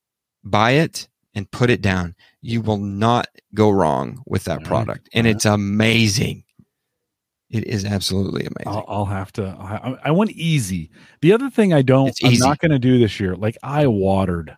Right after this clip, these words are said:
Speaker 2: the crap out of my lawn last year. Like, I had a watering plan. I was writing stuff down in a book. I was, like, keeping track of stuff.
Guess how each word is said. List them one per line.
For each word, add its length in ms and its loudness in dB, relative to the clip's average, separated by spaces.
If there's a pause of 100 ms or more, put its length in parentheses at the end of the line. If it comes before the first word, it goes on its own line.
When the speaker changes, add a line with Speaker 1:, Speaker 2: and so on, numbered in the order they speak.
(160)
Speaker 2:
the 440 -2
crap 840 -2
out 180 0
of 80 0
my 140 -2
lawn 260 -4
last 300 -12
year. 80 -6
Like, 260 2 (560)
I 120 0
had 160 4
a 40 0
watering 540 0
plan. 680 0
I 80 -2
was 160 -6
writing 320 -6
stuff 320 -6
down 260 -4
in 140 -10
a 60 -10
book. 800 4
I 140 0
was, 240 -6
like, 220 -6
keeping 340 -6
track 400 -2
of 80 2
stuff. 320 0